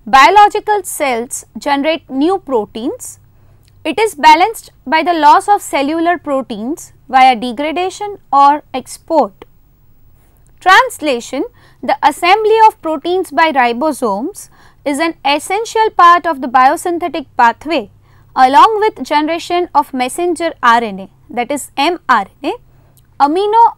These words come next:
acylation of transfer R N A, that is T R N A,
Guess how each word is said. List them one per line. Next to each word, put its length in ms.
acylation 760
of 240
transfer 640
R 220
N 180
A, 80
that 180
is 220
T 180
R 220
N 160
A, 80